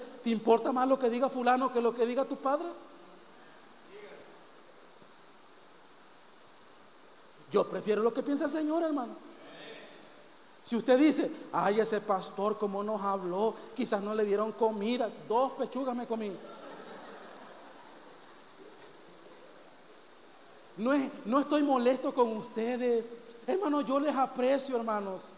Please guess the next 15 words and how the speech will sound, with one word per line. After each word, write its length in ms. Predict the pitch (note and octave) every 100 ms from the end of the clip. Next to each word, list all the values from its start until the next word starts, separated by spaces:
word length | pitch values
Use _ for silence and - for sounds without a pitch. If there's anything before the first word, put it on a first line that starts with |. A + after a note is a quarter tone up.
| - - - B3 -
Yo 140 | C#4
he 40 |
saludado, 640 | C#4 D4+ D4 C4+ C#4+ D4 C4+
hermano, 260 | B3+ B3+
con 220 | B3 B3 A#3+
ustedes. 840 | - C4+ C#4 C#4 C4+ B3 G#3+ - - - - - - - - - - - A#3+
Hermano, 320 | C#4 D4 D#4
yo 120 | D4+
les 120 | D4+
digo, 100 | D#4 - _ _ _ _ D4+
porque 380 | C#4+ E4 F4 - _ _ _ _ -
conozco 400 | C4+ D4+ D4+ -
su 160 | D4
vida, 460 | C4+ D#4 D4+ C#4+ - - - -
pero 220 | B3+ B3